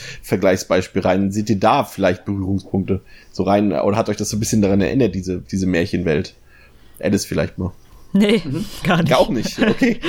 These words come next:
Speaker 2: <laughs> Nee. Aber kann man bestimmt so sehen.
Speaker 3: Ja.
Speaker 1: Denn, dann die entscheidende Frage. Okay, jetzt, dann, dann wenigstens beantwortet mir diese Frage.
Speaker 2: Ja.
Speaker 1: Ähm,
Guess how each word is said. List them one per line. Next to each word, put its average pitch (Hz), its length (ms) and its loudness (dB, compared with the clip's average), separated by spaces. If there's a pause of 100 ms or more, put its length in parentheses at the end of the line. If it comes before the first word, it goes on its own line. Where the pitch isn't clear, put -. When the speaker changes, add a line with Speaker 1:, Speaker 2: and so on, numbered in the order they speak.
Speaker 2:
<laughs> - 160 -10
Nee. 196 380 2 (1800)
Aber 151 220 -2
kann 160 120 -2
man 165 80 2
bestimmt - 240 -2
so 285 60 0
sehen. 220 300 0 (880)
Speaker 3:
Ja. 127 320 -2 (400)
Speaker 1:
Denn, 113 260 -2
dann 131 160 2
die 147 100 4
entscheidende 104 460 0
Frage. - 420 -12
Okay, 71 240 -4
jetzt, 55 240 -4
dann, 113 180 2
dann 123 180 0
wenigstens 123 320 -2
beantwortet 110 580 -2
mir 101 120 -4
diese 104 240 -2
Frage. 90 340 -2 (280)
Speaker 2:
Ja. 226 200 4
Speaker 1:
Ähm, 240 120 -2